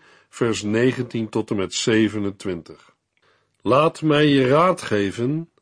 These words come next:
en God zal je helpen. Jij moet een vertegenwoordiger bij God zijn van het volk die hun problemen aan hem voorlegt om een uitspraak te krijgen. Gods beslissingen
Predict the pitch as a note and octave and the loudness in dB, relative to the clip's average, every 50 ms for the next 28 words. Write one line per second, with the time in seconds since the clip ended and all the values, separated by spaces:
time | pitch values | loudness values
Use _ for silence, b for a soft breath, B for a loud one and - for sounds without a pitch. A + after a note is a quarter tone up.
0 | _ _ C3 A#2 A2+ - - D#3+ F#3 F#3 - - - F3+ F3+ F#3 F3+ E3 D3 D3 | _ _ -4 -2 -2 -2 2 0 0 2 0 0 2 2 2 4 2 2 2 2
1 | D3 C3+ A#2 - - - - _ _ _ _ _ _ _ _ _ _ C3 B2 D3 | 2 0 0 -2 -10 -18 -20 _ _ _ _ _ _ _ _ _ _ -4 2 2
2 | F#3 A3 B3+ B3+ A#3 G#3 G3 G#3 G3 - G3 E3 - - - - D3+ D#3 D#3 C3 | 2 4 4 0 0 0 0 0 0 0 -2 -4 -6 -6 0 2 4 4 4 2
3 | C#3+ C#3+ B2 C3 C#3 C3+ B2 B2 - - G#2 G2 G2 F#2+ F#2+ - - D#3+ D#3 - | 0 0 2 2 2 2 2 -2 -4 -6 -4 -2 -2 -2 -2 -2 -2 -2 -2 -2
4 | - - C#3 C3+ C3+ A#2+ - - A#2 G#2+ G#2 G2+ - - - G3 G3+ G#3 F3+ - | -2 -2 0 0 0 0 -2 -4 -2 -2 -2 -2 -4 0 2 4 4 4 2 -4
5 | - b b b b b b b _ E3 D#3+ D#3 D3+ D3 - - C#3+ C3 B2 A#2+ | -14 b b b b b b b _ 2 2 2 2 2 0 0 2 2 2 2
6 | C3 C#3 E3 F3 F3 E3+ E3 C#3+ C3+ C3+ B2+ A2+ A#2+ D3+ F3 F3+ D3 - E3+ F3+ | 2 4 4 4 4 4 4 2 2 2 2 2 2 2 2 2 0 2 4 4
7 | F#3 F#3+ D3+ A2+ G#2+ C#3 C#3 - - - b b b b b b b b - D#3+ | 6 6 4 2 0 -2 -4 -6 -12 -14 b b b b b b b b 0 0
8 | E3 D#3 C#3+ D#3 D#3+ - E3 E3+ F#3 F3 - - - - B2 G#2 F#2+ F#2 F2 - | 2 2 0 0 0 0 2 2 2 2 -2 -8 -6 -2 2 2 2 2 0 -4
9 | _ - G#2 F2+ - G#2 F#2 F2+ F2+ F2 - - F2+ D#2 - _ _ _ _ _ | _ -18 -18 -8 -4 -2 -2 0 -2 -2 -6 -10 -16 -18 -18 _ _ _ _ _
10 | _ _ _ _ _ _ _ _ _ _ - - F3+ F#3 F3+ - - - G#2 F#2+ | _ _ _ _ _ _ _ _ _ _ 0 0 0 0 0 -6 -6 -6 -4 -4
11 | - - A2+ A2 C3 B2+ - E3 D3+ E3 E3+ F#3 G3 F#3 | -4 -2 0 0 0 0 2 2 4 4 4 4 2 -2